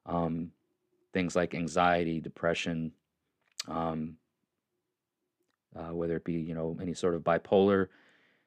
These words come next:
uh, illnesses or other sorts of mental, uh, health issues. Um, some people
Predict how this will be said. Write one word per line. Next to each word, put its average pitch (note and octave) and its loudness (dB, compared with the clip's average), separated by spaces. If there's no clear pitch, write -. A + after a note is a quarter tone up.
uh, F#2 4
illnesses F#2+ 2
or E2 2
other F2 0
sorts F2+ 0
of E2 -2
mental, E2+ -2
uh, D#2+ -4
health - 0
issues. E2 -6
Um, F2+ -6
some F#3 4
people D#3+ 6